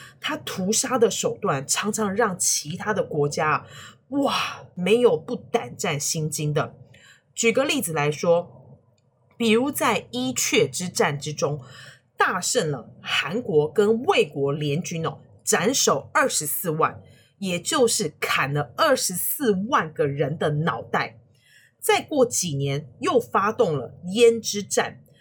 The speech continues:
这燕之战里面呢，他是用水淹死楚国军民几十万人哦。又过了几年，在白起的领导之下，又打了华阳之战。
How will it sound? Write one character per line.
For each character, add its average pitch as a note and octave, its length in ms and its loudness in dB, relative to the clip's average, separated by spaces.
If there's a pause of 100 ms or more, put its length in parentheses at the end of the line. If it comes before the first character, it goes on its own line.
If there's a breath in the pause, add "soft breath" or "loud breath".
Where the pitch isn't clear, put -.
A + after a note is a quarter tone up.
(220 soft breath)
这 G#4+ 120 2
燕 F4 280 -2
之 F4 160 -4
战 C4+ 240 0
里 C#3+ 140 -4
面 F#3 220 -2
呢， D3+ 200 -2
他 G3+ 220 -8
是 A3 160 -2
用 G#3 240 4
水 - 460 -2 (220)
淹 C4 280 0
死 D3 380 -4
楚 - 340 -6
国 D3+ 420 0
军 A3+ 220 0
民 F3 420 -2
几 E3+ 360 -2
十 - 240 0
万 G3 340 2
人 C#3 260 -2
哦。 D3+ 280 0 (600 soft breath)
又 B3 220 6
过 B3 320 2
了 D#3 140 2
几 C#3+ 300 -6
年， C#3 340 -6 (240)
在 A#3 160 0
白 - 360 -4
起 - 240 -4
的 C3+ 140 -6
领 D3+ 220 -2
导 E3 180 0
之 D#3+ 180 -8
下， D#3 360 -2 (180 loud breath)
又 C4+ 240 4
打 B2+ 340 -2
了 B2+ 200 -8
华 D#3 480 0
阳 F3+ 280 0
之 E3 220 -8
战。 - 360 -4